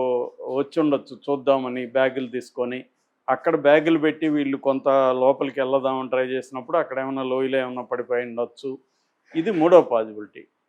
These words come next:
ఈ మూడు పాసిబిలిటీస్ జరిగి ఉండే అవకాశం ఉందని చెప్పి ఇప్పటికి కూడా వెతుకుతున్నారు.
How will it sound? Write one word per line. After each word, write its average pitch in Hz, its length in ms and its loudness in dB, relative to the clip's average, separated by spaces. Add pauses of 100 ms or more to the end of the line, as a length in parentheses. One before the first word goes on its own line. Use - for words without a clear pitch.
(160)
ఈ 160 120 2
మూడు 175 360 6
పాసిబిలిటీస్ 160 1160 4
జరిగి 143 220 2
ఉండే 143 180 0
అవకాశం 135 720 0
ఉందని 147 400 -2
చెప్పి 165 320 -6
ఇప్పటికి 139 340 -4
కూడా 135 180 -2
వెతుకుతున్నారు. 139 920 -6